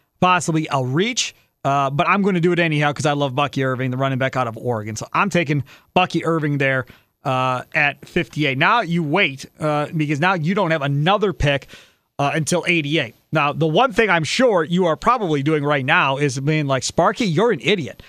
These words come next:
They need corners. They need a safety. They need linebackers. And you haven't drafted any one of those three positions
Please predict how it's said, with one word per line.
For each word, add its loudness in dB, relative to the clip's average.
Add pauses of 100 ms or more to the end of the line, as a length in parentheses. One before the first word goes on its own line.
(200)
They 2
need -2
corners. -2 (220)
They 2
need -2
a 0
safety. -4 (160)
They 2
need 0
linebackers. 0 (180)
And 2
you 2
haven't 4
drafted 2
any 2
one 2
of -2
those 2
three 0
positions -2